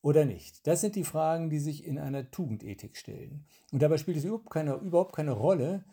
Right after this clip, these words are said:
ob irgendjemand gesagt hat, etwas müsse so oder anders sein. Die Frage, die sich in der Tugendethik deswegen konsequenterweise stellt, ist zunächst immer die Frage,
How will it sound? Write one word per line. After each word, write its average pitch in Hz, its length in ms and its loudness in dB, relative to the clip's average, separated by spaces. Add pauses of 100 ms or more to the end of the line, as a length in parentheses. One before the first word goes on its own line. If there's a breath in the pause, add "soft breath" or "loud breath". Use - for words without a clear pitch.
(460 loud breath)
ob 165 280 2 (220)
irgendjemand 170 800 8
gesagt 131 480 -4
hat, - 200 -4
etwas 147 380 -2
müsse 147 460 4
so 160 580 -2
oder 147 260 -4
anders 104 420 -6
sein. - 180 -18 (1120 loud breath)
Die 143 80 4
Frage, 190 460 4
die 185 140 -2
sich 156 280 -4
in - 80 -6
der 139 200 -2
Tugendethik 196 680 -4
deswegen 151 680 -2
konsequenterweise 151 920 0
stellt, 165 300 -4
ist - 160 -6
zunächst 151 400 -2
immer 214 240 6
die 120 100 0
Frage, 143 540 -2